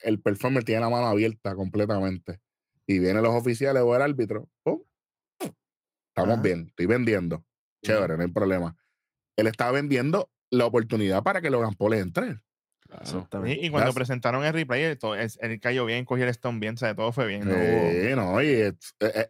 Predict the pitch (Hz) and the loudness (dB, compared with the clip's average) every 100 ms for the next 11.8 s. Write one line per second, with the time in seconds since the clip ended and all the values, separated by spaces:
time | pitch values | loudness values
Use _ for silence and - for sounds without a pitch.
0 | 113 127 135 147 160 156 107 95 110 139 | 0 0 0 0 2 2 2 -2 -2 0
1 | 101 101 98 123 117 95 98 123 85 85 | 0 0 0 -2 0 -2 0 -2 -2 -4
2 | 101 107 87 - 95 87 113 123 135 107 | -4 -2 -2 -2 -4 -2 -2 0 0 2
3 | 107 95 82 73 _ _ _ _ - 101 | 2 2 -2 -6 _ _ _ _ -4 0
4 | 98 131 135 - 127 135 139 123 104 147 | 2 2 0 0 0 2 2 2 0 -4
5 | - 120 117 107 120 143 147 139 139 123 | -2 -4 -2 -2 -2 0 -2 2 2 4
6 | 135 160 143 131 _ _ _ - 123 117 | 4 2 -2 -4 _ _ _ -2 -2 0
7 | 113 123 135 151 151 147 143 147 139 135 | -4 -2 2 4 4 2 2 2 2 0
8 | 151 151 143 117 110 127 131 - _ _ | -2 0 0 -2 0 0 0 -6 _ _
9 | - 139 135 - 135 139 139 143 135 123 | 0 0 0 -2 0 0 0 0 0 0
10 | 131 120 117 127 131 135 135 135 131 123 | -4 -4 -2 -2 0 0 0 0 0 0
11 | 113 - - 151 135 104 95 | 0 -4 -2 -2 0 0 0